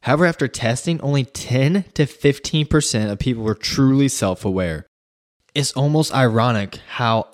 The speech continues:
unself-aware we are, whether or not we're self-aware.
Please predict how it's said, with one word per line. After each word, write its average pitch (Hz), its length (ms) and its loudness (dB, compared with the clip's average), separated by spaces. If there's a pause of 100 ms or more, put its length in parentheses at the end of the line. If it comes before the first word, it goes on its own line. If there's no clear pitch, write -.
unself-aware 120 1000 2
we 110 180 2
are, 98 520 2 (520)
whether 120 340 2
or 113 60 0
not 101 260 0
we're 98 100 0
self-aware. 90 760 -2